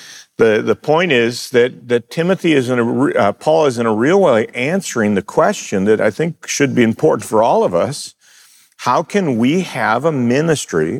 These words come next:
which is approved by God and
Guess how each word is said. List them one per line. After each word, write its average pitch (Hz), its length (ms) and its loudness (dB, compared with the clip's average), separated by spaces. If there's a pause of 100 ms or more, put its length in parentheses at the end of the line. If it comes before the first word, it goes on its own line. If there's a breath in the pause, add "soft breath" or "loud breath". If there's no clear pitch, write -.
(100)
which 113 280 0
is 123 160 0
approved 110 640 0
by 117 180 0
God 135 500 -4 (920)
and 113 240 -2